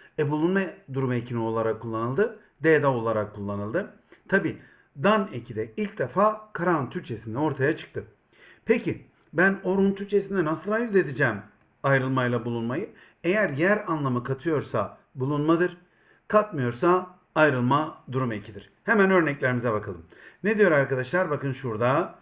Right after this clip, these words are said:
Diyor ki, "Ekin sü evde erdi. İki asker evde idi." Bakın arkadaşlar, evde bulunma ama diğer örneğe bakalım.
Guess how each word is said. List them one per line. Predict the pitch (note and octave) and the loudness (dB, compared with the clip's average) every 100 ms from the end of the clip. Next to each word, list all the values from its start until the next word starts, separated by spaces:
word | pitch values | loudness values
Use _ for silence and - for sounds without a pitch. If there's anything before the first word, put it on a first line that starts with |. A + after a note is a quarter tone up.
| - - - | -20 -20 0
Diyor | F3+ A3+ | 2 2
ki, | - A#2 - _ _ _ - | 0 -10 -10 _ _ _ -8
"Ekin | D#3 - G3+ D#3 | -6 -2 0 0
sü | C3+ - E3+ E3 A#2 - - | -4 -4 2 2 0 -6 -4
evde | D3 C3 C3+ F#3 F#3+ - | -4 -2 0 0 0 -2
erdi. | C3+ B2+ A#2+ G#2+ - _ _ - | 0 0 0 -6 -10 _ _ -14
İki | C3+ - G3 C#3 F#2+ - _ - | -12 -4 0 0 -4 -12 _ -4
asker | C#3+ C#3 - C#3+ C#3+ F#3+ - - - | -2 -2 -2 0 0 0 -6 -14 -4
evde | C#3+ C3+ D3 G3 F#3+ | -2 0 -2 -4 -4
idi." | B2+ C3 G#2 - _ - | -4 -4 -4 -8 _ -2
Bakın | E3 G3 | 0 2
arkadaşlar, | D3 B2+ C#3 G3 F#3+ | 0 0 -2 -4 -4
evde | C#3 B2 A#2 G#2+ | -4 -2 -2 -2
bulunma | B2+ D#3 G#3 | -2 -2 0
ama | A3 A2 - - _ D3+ | -2 -2 -6 -18 _ 6
diğer | G#3+ G#3 | 8 8
örneğe | E3 C#3 A#2+ | 2 2 0
bakalım. | A#2 B2 C#3 G3 | 0 0 -2 -2